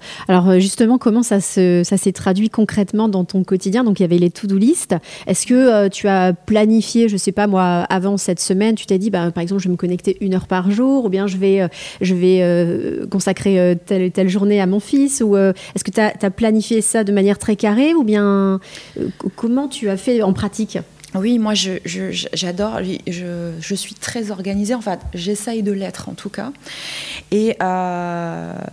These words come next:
Speaker 2: j'ai, euh, j'aime faire des listes de tâches, en fait, sur un temps donné. J'ai une liste de tâches qui n'est pas du tout, euh, euh, comment dire, j'ai pas de deadline sur cette, euh,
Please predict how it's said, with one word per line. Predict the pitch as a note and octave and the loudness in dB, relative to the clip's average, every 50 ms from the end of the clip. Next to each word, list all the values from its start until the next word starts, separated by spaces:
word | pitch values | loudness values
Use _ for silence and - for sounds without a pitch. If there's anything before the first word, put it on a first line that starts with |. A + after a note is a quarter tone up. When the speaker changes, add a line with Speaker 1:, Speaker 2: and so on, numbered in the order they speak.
| - - - | -12 -10 -6
Speaker 2:
j'ai, | F3+ E3+ - F#3+ G3+ G#3+ A3 A3 G3+ | -6 -4 -2 -2 0 0 0 0 0
euh, | F3+ E3+ E3+ E3 E3 E3+ E3+ E3+ F3 F3 - - - | -2 -4 -6 -6 -6 -8 -8 -8 -10 -12 -12 -10 -8
j'aime | - F#3+ E3+ A3+ A3+ A3+ A#3 A3+ | -4 -4 -2 -2 -2 -2 -4 -4
faire | A3+ - - A3 A3+ A#3 G#3+ F#3+ F3+ F3 | -6 -8 -6 -6 -6 -6 -8 -10 -10 -8
des | F#3 F#3+ | -8 -8
listes | F#3+ G3 A3 C#4+ - - - - G#3 F#3 F#3 - | -6 -6 -6 -6 -6 -6 -8 -10 -10 -10 -12 -12
de | F3+ F3 A3 | -6 -6 -4
tâches, | G#3+ A3 A3+ G3+ G#3 G#3 - - - F#3 F#3 F#3+ - - - - - | -4 -4 -8 -8 -6 -6 -6 -8 -8 -10 -12 -16 -18 -20 -20 -16 -14
en | F3 E3+ | -14 -14
fait, | D#3 - - A#3 C#4+ - - G#3 F#3+ | -10 -10 -10 -8 -8 -10 -12 -12 -10
sur | - - - A3 A#3 A#3 - - | -8 -8 -6 -6 -6 -6 -6 -6
un | F#3+ G3+ | -6 -6
temps | G3 - A3+ A#3+ | -6 -6 -4 -4
donné. | A#3 G#3 G#3+ G#3 F#3+ F#3+ A3+ C#4+ - - - - - - - - - | -4 -2 -2 -4 -4 -4 -6 -10 -12 -18 -20 -18 -16 -16 -16 -12 -10
J'ai | - F#3+ - G#3 G#3+ G#3+ | -8 -6 -4 -2 -2 0
une | A3 A3 | 0 -2
liste | A3 A3 - - - | -2 -4 -4 -6 -6
de | G3+ F#3 G3 G3+ | -4 -2 -2 -4
tâches | G3+ G3+ A#3+ A3+ A#3 A#3 - - - - - - - | -4 -4 -4 -4 -4 -2 -4 -4 -4 -4 -8 -8 -10
qui | - - G3+ | -10 -8 -6
n'est | G3 G3 G3 | -6 -6 -6
pas | - A3 A3 G#3+ | -4 -4 -4 -4
du | F#3 F#3+ G#3 G3+ | -4 -6 -8 -8
tout, | - - - A3 A#3+ A#3+ A3+ G#3+ | -10 -10 -6 -4 -2 -2 -2 -2
euh, | F#3+ F3+ F3 F3 F3 E3+ E3+ E3 D#3+ - - - - - - | -2 -4 -6 -6 -6 -6 -8 -10 -12 -14 -20 -20 -18 -14 -10
euh, | F3+ F3 E3+ E3+ E3 E3 E3 E3 D#3+ D#3+ D#3+ D#3+ E3 E3 E3 E3+ - | -8 -8 -6 -6 -8 -8 -8 -8 -8 -8 -8 -8 -8 -8 -10 -10 -10
comment | - F#3+ F#3 F3+ F#3 F#3+ | -10 -8 -8 -6 -6 -6
dire, | F#3 G#3+ A3 G3+ | -4 -4 -6 -4
j'ai | F#3+ G3 | -6 -6
pas | G3+ A3 A3 | -6 -6 -6
de | F#3+ F#3 | -4 -4
deadline | A3 G#3 G3 G3+ A#3 A3+ A#3+ A#3 G#3 F3+ D#3+ | -4 -4 -2 -2 -2 -2 -2 -4 -6 -8 -8
sur | D#3 - - G3 G3 - | -10 -10 -10 -10 -8 -8
cette, | - F#3 F#3 F3+ - F#3 | -8 -10 -10 -10 -10 -10
euh, | F3+ - - | -8 -8 -8